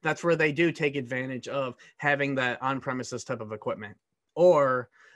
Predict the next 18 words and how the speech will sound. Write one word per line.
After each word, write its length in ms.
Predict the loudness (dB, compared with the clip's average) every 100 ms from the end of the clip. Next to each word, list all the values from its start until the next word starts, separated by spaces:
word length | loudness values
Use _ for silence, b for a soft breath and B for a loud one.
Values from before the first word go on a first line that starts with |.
| b
they'll 400 | 4 6 6 4
buy, 560 | 2 2 2 2 0 -2
whether 240 | -2 2 2
it 100 | 2
being 280 | 0 0 -2
a 100 | -4
small 460 | -4 2 4 4
footprint 340 | 4 0 0 -4
of 80 |
equipment 400 | -4 -4 -4 -6 -12 B
or 180 | -4 -2
a 100 | -2
massive 760 | -4 -4 -2 0 -2 -2 -4 -2
footprint 380 | -4 -4 -10
of 80 | -10
equipment 540 | -10 -8 -8 -8 -12 -14
from, 440 | _ -10 -8 -8
um, 400 | -8 -8 -10